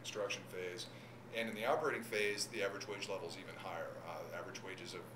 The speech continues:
around sixty-five thousand dollars or so per job, uh, for these ongoing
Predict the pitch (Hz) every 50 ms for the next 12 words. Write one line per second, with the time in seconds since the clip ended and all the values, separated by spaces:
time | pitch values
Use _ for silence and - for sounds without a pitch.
0 | - - - 98 95 92 90 - - - 110 - - 104 - - 92 87 90 87
1 | 98 90 80 78 - - 80 80 78 78 78 76 - - - - 85 87 - -
2 | - 85 - 90 82 78 78 80 78 78 - - - - - - - - - 87
3 | 87 85 - 98 92 95 95 95 92 87 90 92 92 85